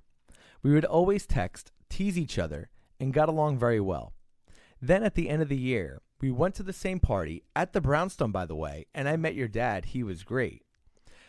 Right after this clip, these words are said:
I went with a different guy. He went solo. There were drinks, dancing, and a good time.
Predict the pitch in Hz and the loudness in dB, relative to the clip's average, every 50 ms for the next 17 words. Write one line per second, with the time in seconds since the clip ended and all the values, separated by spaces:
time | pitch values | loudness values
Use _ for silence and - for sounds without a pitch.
0 | - - - 110 131 131 165 202 220 - 208 - 185 151 131 131 156 - - 160 | -16 -6 0 0 2 4 4 4 4 2 0 0 0 0 2 0 0 0 2 -2
1 | 143 - - 104 98 95 90 90 90 107 123 - - - - 147 147 143 143 127 | -2 0 -2 -2 -2 -2 -2 -4 -6 -8 -10 -14 -16 -8 -4 -2 0 0 0 0
2 | 113 - - - 175 170 143 95 65 - - - - - - - _ _ _ _ | -2 -6 -2 0 0 0 0 0 -4 -6 -8 -12 -14 -14 -18 -20 _ _ _ _
3 | _ - - - - - - - 143 147 147 151 139 117 - 151 180 190 202 - | _ -20 -20 -20 -20 -14 0 4 4 6 6 6 4 4 2 2 2 2 0 -6
4 | - - 113 127 135 143 135 - - 151 151 - 123 110 104 110 131 131 127 - | -10 -6 -2 -2 -2 -2 -2 -4 -4 -6 -4 -2 -4 -4 -2 0 -2 -2 -2 -2
5 | - 107 95 76 57 55 - | -4 -2 -2 -4 -6 -10 -14